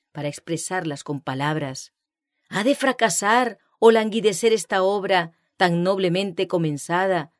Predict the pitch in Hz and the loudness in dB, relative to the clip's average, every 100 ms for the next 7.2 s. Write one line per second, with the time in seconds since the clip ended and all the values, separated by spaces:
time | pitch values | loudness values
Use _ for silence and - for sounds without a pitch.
0 | _ - 139 127 - 180 170 180 156 147 | _ -14 -12 -8 -4 -2 -2 -2 -2 0
1 | 175 170 165 - 160 - 151 151 160 165 | 0 0 -2 -6 -6 -6 -4 -2 -4 -4
2 | 170 - - _ _ _ - 233 277 269 | -10 -14 -20 _ _ _ 0 4 6 6
3 | 277 294 - 254 226 285 285 240 254 - | 6 2 2 2 2 2 4 4 2 2
4 | 247 214 170 226 262 - 262 226 170 - | -2 -2 2 4 4 2 0 0 -2 -4
5 | 202 170 247 - 254 247 220 202 185 233 | -2 2 2 4 2 4 -2 -2 -2 2
6 | 240 233 233 185 190 202 233 - 254 277 | 4 2 0 2 2 2 -2 -4 -6 -6
7 | - | -12